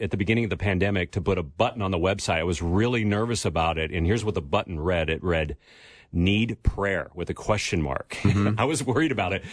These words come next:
Speaker 1: because, you know, my staff team isn't all that big. It's just me. So <laughs> anyway, anyway, so I put this button on the website, and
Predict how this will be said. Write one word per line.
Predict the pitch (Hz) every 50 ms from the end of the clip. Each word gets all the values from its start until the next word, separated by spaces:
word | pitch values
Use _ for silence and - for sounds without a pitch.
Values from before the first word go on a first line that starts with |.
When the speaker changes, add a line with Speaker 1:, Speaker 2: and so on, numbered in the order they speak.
| - - -
Speaker 1:
because, | - 131 - 120 107 98 87 -
you | 104 92
know, | 87
my | 82 82 82
staff | - - 113 107 110 - -
team | - 90 82 80
isn't | 90 87 78 85 85
all | 80 78 80
that | 76 73 76 73
big. | 87 87 85 80
It's | 78 76
just | - - 80 76 -
me. | 82 82 78 67 - - - - - -
So | - - 131 -
<laughs> | - - - -
anyway, | 202 - - 190 151 - - 147 160 - 156 139 131 147 151 120 104 104 120 - - - -
anyway, | 143 170 151 147 120 104 107
so | 110 139 123
I | 120
put | - 165 165
this | 131 120 104
button | - 131 143 156 135
on | 104
the | 98
website, | 90 101 113 120 110 - - 101 92 87 87 87 85 -
and | 107 101 95 95 95 95 92 85